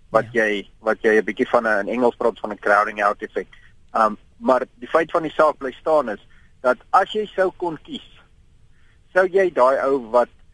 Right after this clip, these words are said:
Speaker 1: uit 'n land soos Somalië of Ethiopië of wherever hy van ver af kom, ehm, wat hiernatoe kom, wat bereid is om 'n kans te vat om 'n beter lewe te maak deur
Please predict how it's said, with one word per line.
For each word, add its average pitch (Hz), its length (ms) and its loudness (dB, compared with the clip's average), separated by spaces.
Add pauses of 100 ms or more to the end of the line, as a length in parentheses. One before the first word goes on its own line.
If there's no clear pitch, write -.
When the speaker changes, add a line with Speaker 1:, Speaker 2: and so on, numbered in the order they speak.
(200)
Speaker 1:
uit 123 240 -2
'n 120 100 0
land 127 280 2
soos 127 180 -12
Somalië 147 560 2
of 135 140 -2
Ethiopië 135 720 2
of 104 200 -2 (100)
wherever 143 600 4
hy 117 120 0
van 120 200 -12
ver 185 300 4
af 156 180 -2
kom, 110 180 -12 (520)
ehm, 123 300 -2 (340)
wat 123 200 0
hiernatoe 196 360 0
kom, 131 200 -8
wat 123 160 0
bereid 131 440 0
is 131 180 -6 (320)
om 123 340 -2 (420)
'n 117 120 -16
kans 208 360 2
te 151 120 -2 (100)
vat 85 180 -4 (800)
om 131 300 0
'n 117 80 -2
beter 143 340 -4
lewe 131 280 -2
te 123 100 -10
maak 110 220 -2 (120)
deur 113 260 -4